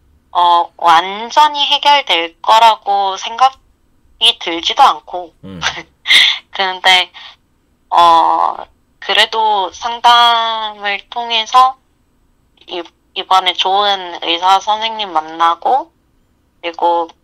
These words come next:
Speaker 1: 어느 정도 그 의사 선생님한테도 마음을 열었고, 그래서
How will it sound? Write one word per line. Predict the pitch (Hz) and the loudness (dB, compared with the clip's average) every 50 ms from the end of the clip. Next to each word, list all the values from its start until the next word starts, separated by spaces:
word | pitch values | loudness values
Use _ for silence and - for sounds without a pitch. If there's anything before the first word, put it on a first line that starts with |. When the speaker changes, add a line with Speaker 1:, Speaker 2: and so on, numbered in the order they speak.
| _ _ _ _ _ _ _ _ _ _ _ | _ _ _ _ _ _ _ _ _ _ _
Speaker 1:
어느 | - 175 175 185 196 | -2 0 0 0 -4
정도 | 190 - - 170 160 - 170 175 175 170 165 165 165 - _ | -6 -6 -8 -8 -6 -4 -2 0 0 0 -2 -4 -6 -12 _
그 | - 165 156 151 156 - - - - _ _ _ _ | -10 -8 -8 -8 -10 -12 -16 -18 -20 _ _ _ _
의사 | 156 170 175 175 - 202 196 202 196 190 190 190 | -8 -6 -4 2 4 6 6 8 6 6 4 2
선생님한테도 | 185 - 208 214 226 226 226 220 214 214 208 214 214 - 220 - 180 | 0 -4 -4 -4 -6 -6 -6 -6 -6 -4 -6 -6 -6 -6 -6 -6 -2
마음을 | 165 156 156 165 180 190 170 | 2 2 2 2 2 0 -2
열었고, | 151 156 156 151 - _ - 185 185 160 160 _ _ _ _ _ _ _ - _ _ _ _ _ _ _ _ _ _ _ | 0 0 0 -2 -2 _ -6 -4 -4 -6 -8 _ _ _ _ _ _ _ -20 _ _ _ _ _ _ _ _ _ _ _
그래서 | - 175 170 185 180 175 175 175 170 | -10 -2 0 2 4 4 2 0 -2